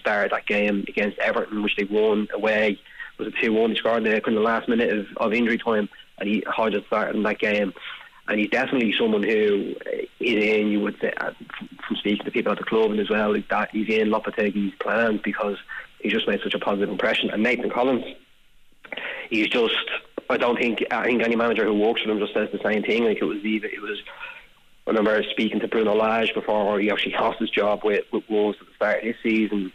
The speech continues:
um, just on, on Nathan Collins. And he was saying within a week, he was like, if that was his, he'd worked with, worked with him for four or five years, or had been around the club for so long, because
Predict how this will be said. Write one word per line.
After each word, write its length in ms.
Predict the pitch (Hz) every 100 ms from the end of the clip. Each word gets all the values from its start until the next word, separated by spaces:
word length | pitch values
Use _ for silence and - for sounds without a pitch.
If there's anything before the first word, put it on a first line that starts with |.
| -
um, 580 | 107 98 95 95 95 95 -
just 220 | - 107 101
on, 200 | 104 98
on 200 | 113 104
Nathan 280 | 101 98 -
Collins. 380 | 107 101 98 - - - - -
And 100 | 101
he 80 | 98
was 100 | 95
saying 480 | 101 101 95 98 -
within 200 | 110 104
a 40 | 98
week, 300 | 226 262 -
he 60 |
was 100 | 202 202
like, 160 | 202 - -
if 100 | - -
that 120 | 104
was 100 | -
his, 100 | 98 - - -
he'd 260 | 120 104
worked 240 | 101 107 113
with, 100 | - - 101
worked 260 | 110 110 -
with 80 | 101
him 60 |
for 140 | 98 101
four 200 | 107 104
or 80 | 95
five 220 | 104 98
years, 260 | 107 107 101
or 80 |
had 120 | 101 -
been 160 | 104
around 220 | 101 107 104
the 60 |
club 200 | - 107
for 100 | - -
so 140 | 101
long, 300 | 104 113 113
because 340 | 104 - 107